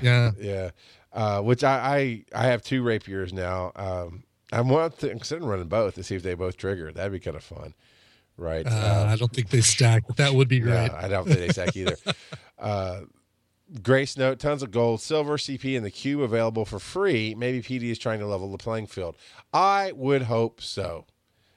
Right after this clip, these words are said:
Speaker 2: You
Speaker 1: Mm-hmm.
Speaker 2: know, I would say about time. That is a great way to help out y-, lower level gamers.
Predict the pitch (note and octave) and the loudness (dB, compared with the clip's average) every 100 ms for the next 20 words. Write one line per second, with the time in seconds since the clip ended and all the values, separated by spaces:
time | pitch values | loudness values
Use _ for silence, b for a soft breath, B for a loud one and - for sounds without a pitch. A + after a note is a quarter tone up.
0 | _ - G2+ G2 F#2 G#2+ A#2 G#2+ A2+ G2 | _ -12 -8 -6 -6 -4 -4 -4 -4 -4
1 | F2 A#2+ - - A2 G2 E2 E2+ G#2 A#2 | -2 -2 -4 -8 -8 -6 -8 -6 -4 -2
2 | A#2 G#2 G2+ F#2+ G2 F2 F#2+ F2+ - F#2+ | -4 -6 -8 -6 -6 -6 -6 -8 -8 -8
3 | F2 E2 F#2 F2 D2 - F2 F#2 F#2 F2+ | -6 -6 -6 -6 -8 -18 -20 -16 -16 -14
4 | F#2+ G2+ G2+ G2 F#2 F2 E2+ D#2 D2 - | -6 -2 -2 -2 -4 -6 -8 -12 -12 -18